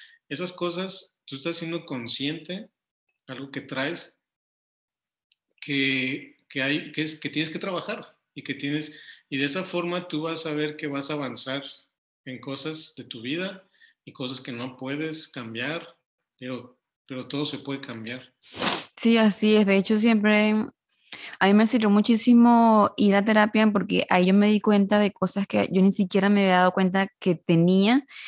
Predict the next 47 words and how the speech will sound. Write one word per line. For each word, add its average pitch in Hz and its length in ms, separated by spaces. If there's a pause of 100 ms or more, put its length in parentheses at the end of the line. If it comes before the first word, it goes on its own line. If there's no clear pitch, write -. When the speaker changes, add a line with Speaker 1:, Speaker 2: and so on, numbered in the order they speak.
(240)
Speaker 2:
y 190 60
como 180 220
que 185 100
fui 196 200
consciente, 202 720
como 165 260
que 170 180
me 170 140
lo 170 100
presen-, 170 640
se 185 300
presentó 180 640
en 202 180
mí 214 220
cosas 226 640
y 190 80
dije, 180 440
"Ah, 180 320
es - 120
que 180 180
es 202 360
esto". - 300 (440)
Porque 208 200
a - 20
lo 214 80
mejor 214 260
yo 233 140
lo 262 140
tengo 262 460
o - 80
a 202 40
lo 202 100
mejor 190 300
hago 208 180
cosas 226 260
que - 200
inconscientemente 196 1040
no 196 80
me 170 120
doy 165 120
cuenta, 220 380
obviamente, 175 440
pero 160 260
cuando 160 260
ya 165 180
soy - 140
consciente 226 540